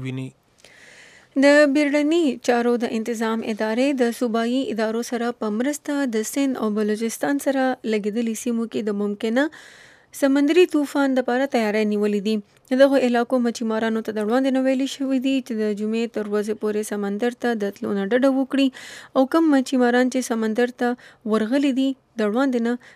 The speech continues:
Speaker 2: د م-، د دغه مایانو د نیولو دپاره نو زر تر زره دې واپس راشي.
Speaker 1: ورلډ اکنامک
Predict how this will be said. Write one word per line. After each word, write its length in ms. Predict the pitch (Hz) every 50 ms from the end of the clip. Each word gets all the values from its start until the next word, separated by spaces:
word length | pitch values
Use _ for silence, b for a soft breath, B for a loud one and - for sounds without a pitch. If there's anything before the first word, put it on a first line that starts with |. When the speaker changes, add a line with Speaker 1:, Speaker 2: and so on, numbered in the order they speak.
| B B 226
Speaker 2:
د 0 | 226 220 214
م-، 340 | 220 220 - - 220 214 202 214
د 320 | 214 208 208 208 - - 220 233
دغه 240 | 247 247 254 240 220
مایانو 360 | 214 220 226 226 226 220 208 214
د 80 | 202 196
نیولو 320 | 220 262 302 320 294 285 277
دپاره 320 | - 294 294 285 294 285 269
نو 100 | 247 220 220
زر 180 | 254 247 240 -
تر 160 | 220 214 202
زره 240 | 214 208 208 208 208
دې 60 | 254 269 254 240
واپس 340 | 202 - - 202 202 - - 202
راشي. 320 | 202 202 - - 240 202 208 208 - _ b b b b b b b b b b b b b _
Speaker 1:
ورلډ 280 | 165 185 202 208 190 185
اکنامک 360 | 170 - 185 175 175 180 170